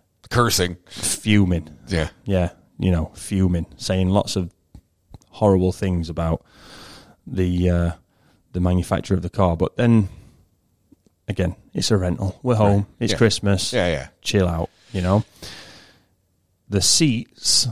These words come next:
Speaker 2: they ref-, it's like they refu-, it's like there's a foam shortage. We've heard about the cell shortage and
Speaker 1: Wait.
Speaker 2: the, and the chip shortage. It's
Speaker 1: And
Speaker 2: like there's a foam shortage.
Speaker 1: A couple of pod-, podcasts back, the one that was recorded in the storage locker, we talked about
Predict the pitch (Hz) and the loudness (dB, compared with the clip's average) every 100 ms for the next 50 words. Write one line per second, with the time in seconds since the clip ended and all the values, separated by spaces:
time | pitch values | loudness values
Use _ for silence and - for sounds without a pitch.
0 | - 107 110 107 - 113 123 120 117 110 | -2 0 2 2 -2 -6 -2 0 4 2
1 | 104 117 98 120 117 107 - 107 104 98 | 2 -2 -2 -2 0 -2 2 2 4 2
2 | 92 87 90 101 127 120 107 95 98 - | -2 -2 -2 2 4 4 2 -2 -2 0
3 | 104 98 - 90 82 87 95 90 - 98 | 0 0 -2 -2 -2 -4 -2 -2 -2 -2
4 | 92 - 107 - 92 82 82 - 131 123 | -2 0 0 0 -2 -2 -2 -2 0 2
5 | 120 107 - 107 101 92 92 87 - - | 2 0 0 2 2 0 -2 -4 -6 -6
6 | - - - 135 131 120 113 107 - - | -6 -6 -2 0 0 0 0 0 -6 -8
7 | 110 107 - 104 95 - 85 80 101 98 | -2 -2 0 -2 0 0 -2 -2 0 2
8 | 104 107 101 - 98 90 98 85 90 - | 2 0 -4 -4 -4 -2 -2 -2 -6 -2
9 | 101 92 92 82 - 104 104 - 101 98 | 0 2 0 -2 -4 -2 0 0 0 0
10 | 87 82 80 80 85 85 113 120 110 - | 0 -2 -2 -2 -2 0 0 0 -4 -4
11 | 131 190 - - - 85 85 87 | -2 -2 -4 -10 -6 0 0 0